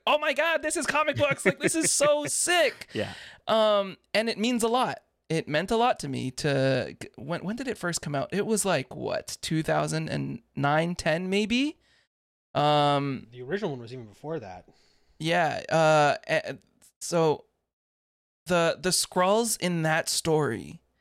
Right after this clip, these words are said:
Speaker 1: were so scary.
Speaker 2: Mm.
Speaker 1: And, like,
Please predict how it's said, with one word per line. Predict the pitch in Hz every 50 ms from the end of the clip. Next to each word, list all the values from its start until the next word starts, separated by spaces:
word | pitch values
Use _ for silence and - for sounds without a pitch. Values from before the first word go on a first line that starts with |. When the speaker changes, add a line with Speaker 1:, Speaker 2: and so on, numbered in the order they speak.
| _ _ _ _ _ _ _ _ _ _ _ _ -
Speaker 1:
were | 151 160 185 196 202 202 202
so | 190 - - - - - 165 165 180 202 202 208
scary. | 202 - - - 160 165 208 247 285 269 202 135 -
Speaker 2:
Mm. | - 110 101 98 92 87 85 _ _ _ _ _ _ _ _ _ _ -
Speaker 1:
And, | - 143 135 170 175 180
like, | 180 180 175 170 -